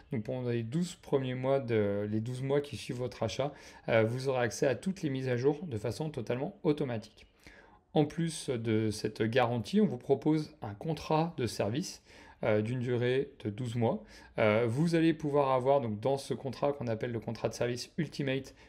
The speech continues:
toutes les mises à jour. Donc pendant les douze premiers mois, euh, ça sera pas un service que vous allez utiliser, mais par exemple, au bout du treizième mois, si vous prolongez votre contrat de service,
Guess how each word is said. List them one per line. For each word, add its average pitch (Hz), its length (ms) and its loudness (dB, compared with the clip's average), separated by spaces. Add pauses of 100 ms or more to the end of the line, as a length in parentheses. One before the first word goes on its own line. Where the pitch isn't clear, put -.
(140)
toutes 214 200 0
les 185 60 4
mises 151 200 2
à 127 80 8
jour. 196 200 2
Donc 120 160 -4
pendant 135 220 2
les 135 80 2
douze 147 220 0
premiers 139 260 0
mois, 139 300 0 (280)
euh, 110 60 4
ça 110 160 -4
sera 107 180 0
pas 127 140 4
un 131 60 2
service 123 340 0
que - 100 -2
vous 113 160 0
allez 110 140 8
utiliser, 113 380 2
mais 165 100 2
par 110 160 2
exemple, 135 320 0 (300)
au 120 80 4
bout 135 180 0
du 120 140 -4
treizième 113 420 2
mois, 139 160 2
si 180 140 -6
vous 117 120 -6
prolongez 143 400 2
votre 123 200 -2
contrat 117 240 -6
de 107 60 -8
service, 120 420 -4